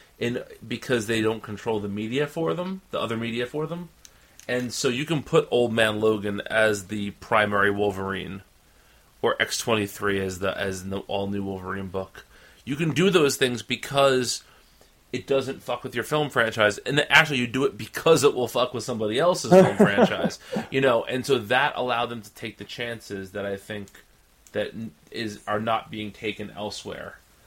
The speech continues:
Speaker 2: Mm-hmm.
Speaker 1: Um, you know, I, I also think that there is a little bit of New fifty-two in this. You know,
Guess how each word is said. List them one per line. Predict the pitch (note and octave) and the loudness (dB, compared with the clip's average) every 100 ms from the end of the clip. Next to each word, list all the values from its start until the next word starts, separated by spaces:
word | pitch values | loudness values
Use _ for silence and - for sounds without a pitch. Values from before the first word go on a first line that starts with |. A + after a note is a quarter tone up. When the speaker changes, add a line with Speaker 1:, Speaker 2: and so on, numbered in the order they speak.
| _ - | _ -10
Speaker 2:
Mm-hmm. | A#2 | -2
Speaker 1:
Um, | A2 G#2 G2+ F#2+ F#2+ _ _ _ _ _ - - - | 0 0 0 -4 -8 _ _ _ _ _ -16 -16 -8
you | C#3 | -2
know, | C3+ A#2 - | 0 0 0
I, | B2+ B2 B2 A#2+ - _ _ _ _ _ _ _ _ _ _ _ _ _ _ _ _ - _ _ _ - | 2 2 0 -6 -12 _ _ _ _ _ _ _ _ _ _ _ _ _ _ _ _ -20 _ _ _ -2
I | C3+ | 2
also | D3 F3+ - F#3 | 4 4 2 0
think | C#3 - A#2 A2+ - | 0 0 -2 -2 -4
that | A#2+ | -2
there | A#2 A2+ | 0 0
is | A2+ A2 - | -2 -6 -6
a | |
little | B2 B2 C#3+ D3+ | -4 0 0 2
bit | B2 | 0
of | A#2+ A2 | 0 0
New | A2+ | -4
fifty-two | B2+ - A#2 - D4+ | -6 -12 -12 -8 -6
in | E3+ | -6
this. | G#2 E2 - | -6 -8 -8
You | C#3 | -6
know, | A#2+ | -6